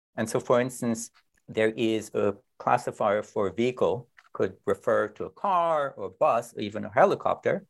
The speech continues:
but its movement in signing space is entirely free. You can move it in, in kind of crazy ways, but the movement will be interpreted iconically.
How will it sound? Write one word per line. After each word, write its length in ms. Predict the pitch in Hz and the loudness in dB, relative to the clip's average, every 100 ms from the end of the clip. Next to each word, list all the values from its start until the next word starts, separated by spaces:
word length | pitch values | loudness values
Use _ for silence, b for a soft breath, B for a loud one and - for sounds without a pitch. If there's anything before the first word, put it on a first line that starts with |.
| - | 4
but 260 | 135 - - | 6 4 -2
its 320 | 139 - - | -2 -2 -4
movement 600 | 139 202 240 180 120 113 | 2 2 2 0 0 0
in 120 | 120 | -4
signing 420 | - 139 135 123 | 0 2 2 0
space 400 | 113 - 104 - | -4 0 0 0
is 100 | 123 | -4
entirely 540 | 139 135 170 202 170 131 | -4 -2 0 0 0 -4
free. 280 | - 135 | -2 0
You 120 | 110 113 | 2 0
can 180 | - | -2
move 300 | 143 240 240 | 0 0 2
it 180 | 160 139 | 0 -2
in, 220 | - 139 143 | -2 -2 0
in 280 | 131 120 - - - _ - | -2 -2 -6 -20 -20 _ -4
kind 140 | 202 | 0
of 140 | 175 - | 0 0
crazy 380 | 185 196 165 | 0 0 0
ways, 580 | 127 156 165 - 113 - _ _ _ - | -4 0 0 -2 -10 -18 _ _ _ 0
but 100 | 120 | 0
the 100 | 131 | 0
movement 680 | 131 185 220 175 131 120 - | -2 0 0 0 -2 -4 -2
will 100 | 117 | -4
be 180 | 117 123 | -2 -2
interpreted 600 | 113 - 135 127 120 117 | -2 2 0 2 0 0
iconically. 720 | 117 104 - 107 98 - - | 0 -4 -2 -2 -2 -6 -12